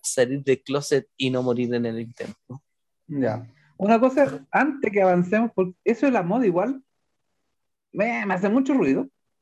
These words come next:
Speaker 2: debo de admitirlo.
Speaker 1: Ujú.
Speaker 2: ¿Por qué? Porque yo de verdad lo he visto así como, "Ah, no, está",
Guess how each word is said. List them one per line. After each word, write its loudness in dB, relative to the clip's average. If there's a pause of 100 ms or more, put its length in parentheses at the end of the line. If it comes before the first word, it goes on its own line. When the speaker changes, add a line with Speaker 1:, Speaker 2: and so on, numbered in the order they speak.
Speaker 2:
debo 0
de -2
admitirlo. 4
Speaker 1:
Ujú. -2
Speaker 2:
¿Por -2
qué? -2
Porque -4
yo 2
de 2
verdad 0
lo -2
he -4
visto 0
así -4
como, -4
"Ah, 0
no, 2
está", -2